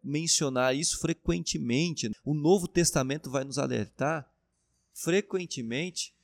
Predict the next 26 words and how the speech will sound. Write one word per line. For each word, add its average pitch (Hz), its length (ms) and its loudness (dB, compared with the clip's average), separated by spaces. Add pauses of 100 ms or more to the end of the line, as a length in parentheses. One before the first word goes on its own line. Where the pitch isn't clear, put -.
(240)
a - 100 -6
respeito 156 560 -4
disso, 147 540 -6 (260)
tudo 110 240 -6
bem? 123 320 -2 (380)
A 127 80 -4
respeito 143 460 -2
dessa 139 340 -2
ideia 139 420 0
de 117 160 -10
que 131 300 -8 (300)
nós 160 160 0
não 185 120 -2
podemos 196 440 2
colocar 170 360 2
o 151 40 0
nosso, 151 400 -4
o - 140 -4
nosso 151 260 2
coração 131 480 2
nos 170 400 2
bens, 123 520 2 (240)
naquilo 214 460 -2
que - 140 0
nós 147 340 4
temos. 113 500 2